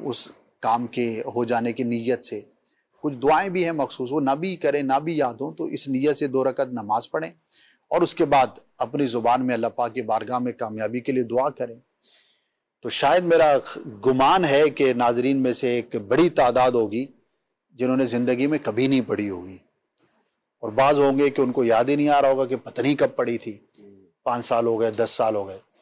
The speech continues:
Speaker 1: جبکہ ہمارے کام ہر دوسرے دن اٹکے ہوئے ہوتے ہیں،
Speaker 2: صحیح۔
Speaker 1: اور ہر چوتھے دن ہم کوئی نہ کوئی کارنامہ کرنے کے لیے جا رہے ہوتے ہیں۔ تو جس رب نے ہمیں کامیابی دینی ہے تو اس کی بارگاہ میں حاضری دینی چاہیے۔ تو بڑی زبردست یہ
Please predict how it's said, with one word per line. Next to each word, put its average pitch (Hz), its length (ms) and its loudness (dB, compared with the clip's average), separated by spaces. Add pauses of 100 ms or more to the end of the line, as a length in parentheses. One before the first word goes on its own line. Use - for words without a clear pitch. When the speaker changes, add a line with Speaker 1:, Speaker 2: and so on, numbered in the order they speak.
(420)
Speaker 1:
جبکہ 123 300 -2
ہمارے 135 360 2
کام 147 420 0
ہر 151 160 2
دوسرے 143 320 0
دن 156 160 2
اٹکے 131 260 0
ہوئے 123 160 2
ہوتے 101 280 -4
ہیں، 95 100 -20 (680)
Speaker 2:
صحیح۔ 90 180 -16
Speaker 1:
اور 123 100 -4
ہر 143 200 4
چوتھے 160 380 4
دن 156 160 2
ہم 147 120 2
کوئی 139 180 0
نہ 139 120 2
کوئی 131 360 0 (960)
کارنامہ 127 400 2
کرنے 123 380 -2
کے 127 120 -2
لیے 123 140 0
جا 113 260 2
رہے 117 120 2
ہوتے 101 280 -6
ہیں۔ 101 140 -14 (840)
تو 117 80 -8
جس 139 260 -2
رب 127 320 2
نے 180 100 2
ہمیں 165 200 2
کامیابی 135 520 2
دینی 123 340 -2
ہے 123 100 -2
تو 120 120 -6
اس 107 140 -4
کی 123 100 0
بارگاہ 110 400 0
میں 110 180 -8 (600)
حاضری 113 280 0
دینی 98 300 -8
چاہیے۔ 98 300 -16
تو - 160 -20
بڑی 147 200 -4
زبردست 131 560 -2
یہ 127 200 -4